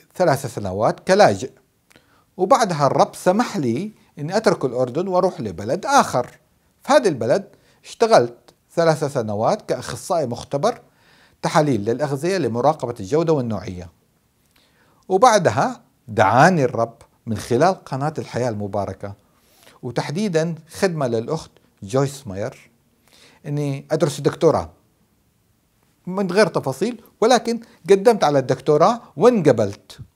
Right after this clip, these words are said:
وبدأت بالدراسة. لكن لقيت طلاب مبتعثين سعوديين بالجامعة، وعددهم حوالي خمسمية طالب، وصرت أبشر بهم، خصوصًا أننا في بلد يحترم الحريات.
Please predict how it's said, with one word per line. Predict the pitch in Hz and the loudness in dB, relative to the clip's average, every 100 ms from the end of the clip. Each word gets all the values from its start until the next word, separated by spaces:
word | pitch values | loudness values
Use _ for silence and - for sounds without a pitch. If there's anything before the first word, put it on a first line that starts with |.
| - | -6
وبدأت | 170 220 196 107 | -2 0 -2 -6
بالدراسة. | 85 95 87 - 98 _ _ _ _ _ _ _ _ _ _ _ _ | -12 -12 -12 -14 -18 _ _ _ _ _ _ _ _ _ _ _ _
لكن | 226 254 - 233 254 - | -2 -2 -4 -6 -8 -8
لقيت | 147 139 233 240 - _ _ _ _ - | -4 -2 0 -2 -6 _ _ _ _ -6
طلاب | 156 147 220 135 110 | -2 2 4 4 0
مبتعثين | 110 - 110 113 196 151 | -6 -4 -4 -4 -4 -4
سعوديين | 92 - 113 127 196 262 | -6 -8 -6 -6 -6 -6
بالجامعة، | 233 113 117 95 90 92 _ _ - | -8 -2 -2 -2 -8 -12 _ _ -10
وعددهم | 147 226 220 165 | -2 2 2 2
حوالي | 139 151 180 147 | 0 2 2 0
خمسمية | 135 127 - 175 | -4 -6 -6 -6
طالب، | - 110 98 104 _ _ _ _ _ _ _ - | -4 -4 -4 -8 _ _ _ _ _ _ _ -6
وصرت | 294 330 330 | -2 -2 0
أبشر | 214 170 - 123 | 0 0 0 -2
بهم، | 101 101 101 - _ _ _ _ | -2 -6 -8 -12 _ _ _ _
خصوصًا | - 170 180 - 135 139 143 - _ - | -4 -2 0 0 -2 -2 -8 -18 _ -6
أننا | 139 135 127 | -2 -2 -2
في | - 104 | -4 -4
بلد | 104 143 113 | 0 0 0
يحترم | 98 - - 214 175 | -6 -2 2 4 4
الحريات. | 113 120 120 131 107 104 _ | -2 -6 -2 0 0 -2 _